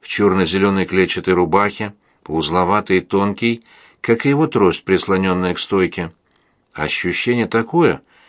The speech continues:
будто шепотки о том, что случилось с нами в гребне, уже растворились в воздухе,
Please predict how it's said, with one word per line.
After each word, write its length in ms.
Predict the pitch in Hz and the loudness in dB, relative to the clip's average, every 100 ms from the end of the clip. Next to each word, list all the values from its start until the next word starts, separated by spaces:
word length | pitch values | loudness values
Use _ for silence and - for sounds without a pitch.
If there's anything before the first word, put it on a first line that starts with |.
| _ _ _ | _ _ _
будто 440 | 80 101 113 - 117 | -2 -2 -2 -4 -2
шепотки 540 | - 123 131 127 131 | -2 -2 -2 0 0
о 80 | 117 | 0
том, 220 | 120 107 | 0 -2
что 220 | - 104 | -2 -4
случилось 560 | - 110 101 113 104 92 | -2 -4 -2 -2 -2 -2
с 60 | |
нами 260 | 107 107 107 | -4 -4 -4
в 80 | 104 | 0
гребне, 460 | 156 180 92 73 - _ _ _ _ _ | 2 2 0 -6 -12 _ _ _ _ _
уже 360 | 90 87 107 | -2 2 2
растворились 680 | 110 104 - 101 113 104 - | 2 -2 -2 0 0 -2 -4
в 60 | 85 | -2
воздухе, 680 | 92 92 92 101 - 110 | 0 0 0 -8 -6 -10